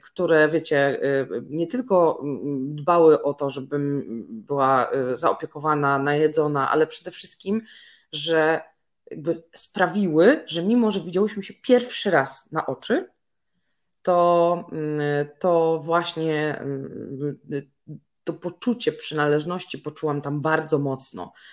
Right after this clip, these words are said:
I to jest niesamowite, słuchajcie, jaką myśmy stworzyli tak naprawdę niesamowitą społeczność, społeczność, w której pewnie zdarzyło się wam nie raz, nie dwa,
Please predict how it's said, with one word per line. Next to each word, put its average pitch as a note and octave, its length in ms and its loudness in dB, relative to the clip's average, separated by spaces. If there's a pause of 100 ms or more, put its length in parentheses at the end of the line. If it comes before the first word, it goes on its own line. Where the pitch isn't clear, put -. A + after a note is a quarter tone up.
(320)
I D#3+ 80 -6
to F#3 80 2
jest F#3 120 0
niesamowite, G3 560 0
słuchajcie, E3 600 0 (540)
jaką E3 300 0
myśmy G3 300 0
stworzyli F3 540 -4
tak D#3 160 -2
naprawdę D#3+ 720 2
niesamowitą E3+ 840 0
społeczność, D3 800 -2
społeczność, E3 500 2
w - 40 -20
której D#3+ 340 4 (420)
pewnie F#3+ 640 4
zdarzyło E3 480 0
się D#3+ 140 -2
wam D3 200 -2
nie D3 100 2
raz, E3 320 0
nie D#3+ 80 0
dwa, D3 420 0